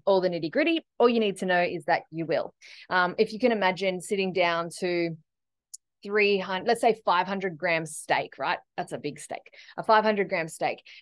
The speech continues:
versus <laughs> five hundred grams of chips.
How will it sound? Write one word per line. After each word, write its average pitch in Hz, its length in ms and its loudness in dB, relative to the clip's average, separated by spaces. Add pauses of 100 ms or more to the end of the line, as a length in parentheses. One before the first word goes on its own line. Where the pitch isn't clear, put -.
versus 208 440 4 (100)
<laughs> - 80 -20
five 190 220 6
hundred 190 320 -4
grams 165 420 -2
of 156 300 2 (100)
chips. - 480 -4